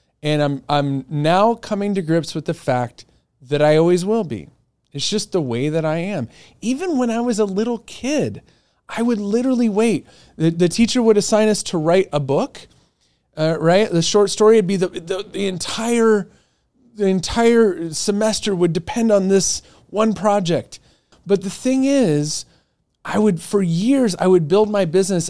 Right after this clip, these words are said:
as if I would get all these projects done in advance. And guess what? I wouldn't. It would stress my team out. It would stress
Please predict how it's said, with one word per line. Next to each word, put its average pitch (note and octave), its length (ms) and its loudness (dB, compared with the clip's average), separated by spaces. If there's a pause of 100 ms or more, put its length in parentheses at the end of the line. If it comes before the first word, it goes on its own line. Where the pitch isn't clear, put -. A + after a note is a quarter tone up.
(120)
as F#3+ 400 0
if G3+ 480 0
I D#3+ 100 0
would E3+ 180 0
get G3 180 2
all G3 140 4
these F#3+ 160 -2
projects E3 560 -2
done D3+ 180 0
in D#3 120 -2
advance. D3+ 420 -4
And C3+ 100 -8
guess D#3 240 0
what? B2 260 -4 (640)
I D3+ 140 0
wouldn't. A#2 420 -2 (640)
It B2 60 -8
would A#2 140 -8
stress - 520 -4 (680)
my B2+ 180 -4
team G#3+ 380 0
out. G#3+ 360 2 (480)
It C#3 80 -4
would A#2+ 180 -4
stress - 460 -6